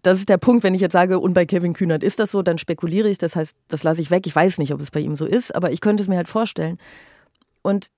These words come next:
das ist ja irgendwie falsch. Also eigentlich müsste man doch, müsste man doch sagen, Ach, okay, das funktioniert nicht. Das können Menschen gar nicht durchhalten, ähm, und gleichzeitig gesund bleiben. So funktioniert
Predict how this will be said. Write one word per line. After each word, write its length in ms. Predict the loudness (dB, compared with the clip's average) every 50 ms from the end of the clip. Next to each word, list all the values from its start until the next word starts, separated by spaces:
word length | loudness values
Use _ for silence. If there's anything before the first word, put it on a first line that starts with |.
| _ _ _ _ _ _ -2
das 200 | 0 0 2 2
ist 120 | -2 0 0
ja 80 | 0 0
irgendwie 340 | 2 0 -2 -2 -4 -6
falsch. 440 | -8 -6 -4 -2 -2 -2 -2 -4 -4
Also 160 | -6 -4 -2
eigentlich 300 | -2 -2 0 -2 -2 0
müsste 240 | 0 -2 -2 -2 -2
man 140 | -2 0 -2
doch, 200 | -2 -4 -6 -10
müsste 360 | -10 -6 -4 -4 -4 -4 -2 -2
man 80 | -2
doch 80 | -2 -4
sagen, 280 | -2 -2 -2 -2 -2 -4 -6
Ach, 120 | -4 -4
okay, 360 | -4 -6 -2 0 0 0 0 -2 -6 -20 -20 _ _ _ _ _ _ _ -10
das 100 | -8 -4
funktioniert 520 | -2 -2 -2 0 0 2 2 2 2 0 -2
nicht. 180 | -4 -2 -2
Das 200 | -4 -6 -6 -8 -2
können 280 | 0 2 4 4 4
Menschen 380 | 4 2 0 0 -4 -4 -6 -4
gar 200 | -2 -2 -2 0
nicht 320 | 0 -2 -4 -6 -10 -20 _ _ _ _ _ _ _ _ _
durchhalten, 760 | -4 -2 -2 -2 -2 -2 -2 -2 -2 -2 -4 -4 -4 -4 -4 -6 _ _ _ _ _ _ _ -8
ähm, 200 | -4 -4 -4 -2
und 200 | -2 -2 -2 -2
gleichzeitig 560 | 0 0 0 0 0 0 -2 -2 -2 -2 -4 -8
gesund 380 | -8 -6 -4 -4 -6 -6 -6
bleiben. 460 | -6 -4 -4 -2 -2 -2 -2 -4 -4 -6 -10 _ _ _ _ _ -20 _ _ _ -4
So 280 | -2 -2 0 0 -2 -2
funktioniert 640 | 0 0 0 0 0 0 0 2 4 4 2 0